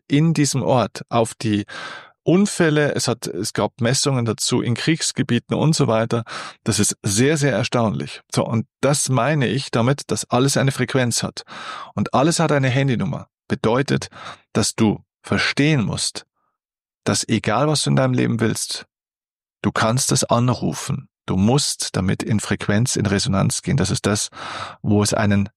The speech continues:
praktischen Prozess von mir mittlerweile gibt in meinem Mentoring-Programm. Denn Kurt hat das immer erzählt und hat das immer sehr weise vorgetragen oder auch geschrieben in seinen Büchern. Aber es gibt von ihm, das war halt in dieser Lebensspanne jetzt nicht mehr möglich, ja.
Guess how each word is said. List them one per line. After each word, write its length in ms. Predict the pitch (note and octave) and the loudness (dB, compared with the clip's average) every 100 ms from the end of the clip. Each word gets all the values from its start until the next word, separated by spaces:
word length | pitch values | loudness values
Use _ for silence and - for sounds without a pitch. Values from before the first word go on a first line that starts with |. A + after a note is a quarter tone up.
| _ - | _ -6
praktischen 640 | - D3+ - - A#2+ G#2 | 0 0 -2 -2 0 0
Prozess 500 | - G#2 - G#2 - | -2 -4 -2 -2 -2
von 180 | - G#2 | 0 2
mir 220 | G#2+ A2+ | 2 2
mittlerweile 480 | A#2 - A2 F#2+ G2 | 0 0 0 0 0
gibt 260 | - A2 G#2+ | -2 -2 0
in 60 | |
meinem 160 | G2+ F#2+ | 0 2
Mentoring-Programm. 800 | G#2 - G2+ G2 A2 - G#2 B2+ - - - | 2 2 0 0 -2 0 0 0 -6 -12 -4
Denn 160 | A2 G2+ | 0 0
Kurt 400 | - F3 E3 - | 2 2 0 -4
hat 140 | A#2 | -2
das 140 | A2+ - | -2 0
immer 340 | B2 B2 G2+ - - _ _ _ - | 2 2 0 -6 -20 _ _ _ -2
erzählt 640 | A2+ - - A2 G#2+ C3 - | -2 -2 -2 0 2 0 -2
und 140 | A#2 | -2
hat 140 | G#2+ - | -2 -2
das 120 | - | -2
immer 240 | A#2 G#2 - | 0 2 0
sehr 360 | G2 A#2 A#2 - | 2 2 2 0
weise 380 | A2 A2+ A2+ A2 | 0 2 2 0
vorgetragen 760 | A2 A2 C3 - C3 C#3 D3+ | 2 2 0 -2 -2 0 0
oder 240 | F2+ A2 - | 0 0 -2
auch 140 | - | -4
geschrieben 380 | G#2 - A#2 C3 | -6 -2 0 0
in 80 | A2+ | 2
seinen 220 | G#2 F#2+ | 0 2
Büchern. 340 | A2+ - C#3+ - - - | 0 2 0 -2 -14 -4
Aber 140 | G#2+ | -2
es 100 | A2 | 0
gibt 180 | - C#3 | 0 -2
von 160 | - G#2 | -2 0
ihm, 280 | A2+ D3 D3+ | 2 2 2
das 180 | A#2+ | 2
war 140 | G#2 G2 | 0 0
halt 160 | G#2 | -2
in 140 | - A2+ | 0 0
dieser 180 | A2 G#2+ | 2 2
Lebensspanne 640 | G#2+ A2+ - C3 A#2+ G#2 - - B2 | 2 0 -2 2 2 0 -4 -8 -4
jetzt 180 | - | 0
nicht 180 | D3 C#3 | 2 2
mehr 120 | C3 | 2
möglich, 540 | A2 A#2 C3 E3 E3+ - | 4 4 4 2 0 -2
ja. 200 | A#2 | -2